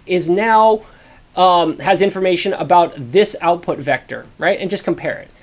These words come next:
And again, if you get a thumbs up and you get a match, proceed on to part C, where you're gonna do a little bit more. You're gonna now add lines of code, so you can now calculate the, um,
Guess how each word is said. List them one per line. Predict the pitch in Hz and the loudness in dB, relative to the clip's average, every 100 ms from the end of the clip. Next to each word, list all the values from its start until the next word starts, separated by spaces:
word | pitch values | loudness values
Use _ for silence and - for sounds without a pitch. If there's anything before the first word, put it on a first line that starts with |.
| - - | -20 -6
And | 208 | -2
again, | 226 294 - 175 | 4 4 4 0
if | 165 | -2
you | 165 208 | -2 0
get | 247 | 0
a | |
thumbs | - 240 240 247 | 0 -2 2 0
up | 254 | 0
and | 202 | -2
you | 196 | 0
get | 202 | 2
a | |
match, | 185 185 269 285 - | 2 2 0 -4 -10
proceed | - 175 - 214 220 | -4 -4 -4 -4 0
on | 214 214 | 0 0
to | |
part | - 220 220 | -2 -2 -2
C, | - - 311 254 269 - - | -6 -4 -2 -2 -6 -10 -2
where | 185 | 0
you're | |
gonna | 196 180 | 2 2
do | 202 | 2
a | |
little | 190 202 190 | 2 2 0
bit | 190 | -2
more. | 180 247 302 294 | 0 4 6 6
You're | 285 202 | 4 2
gonna | 175 170 | 2 2
now | 165 165 160 | 0 0 -2
add | 160 160 | -2 -2
lines | 160 175 160 | -2 -4 -4
of | 160 | -2
code, | 190 196 | 0 0
so | 196 | -2
you | 185 | -2
can | 185 | 0
now | 185 | 0
calculate | - 180 175 180 175 165 - - - | 2 -2 0 -2 -2 -4 -10 -20 -2
the, | 160 156 156 151 | 0 2 2 4
um, | 151 147 139 | 4 4 0